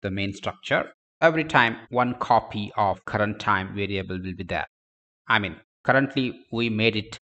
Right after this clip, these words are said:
current time as a private attribute of the object, but that is not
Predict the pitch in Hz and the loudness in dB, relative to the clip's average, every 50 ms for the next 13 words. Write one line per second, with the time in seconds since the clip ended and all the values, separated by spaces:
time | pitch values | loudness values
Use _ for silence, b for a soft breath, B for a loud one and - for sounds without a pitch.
0 | _ _ - 107 110 110 107 107 - 101 98 95 95 98 98 - 107 101 98 87 | _ _ -2 0 0 0 0 -2 -2 0 0 0 0 -4 -6 -4 -4 -2 -2 -4
1 | 87 - - _ _ _ - - - - - - 117 117 113 110 107 107 104 101 | -6 -8 -14 _ _ _ -18 -16 -16 0 4 6 8 8 6 4 4 2 0 0
2 | - - - _ _ _ _ - 120 - - - - 104 90 - 95 92 90 - | -4 -10 -18 _ _ _ _ -4 -4 -4 -4 -8 -8 -8 -8 -6 -8 -8 -8 -10
3 | - - - 98 90 90 - _ - 90 92 87 85 82 - - - - - _ | -6 -2 0 2 2 0 -2 _ -6 -4 -2 -2 -4 -6 -8 -12 -14 -14 -14 _
4 | - 107 117 160 151 139 - - - - 127 113 113 110 107 107 | -8 -4 -4 -2 2 2 2 2 2 -2 -6 -2 0 0 0 0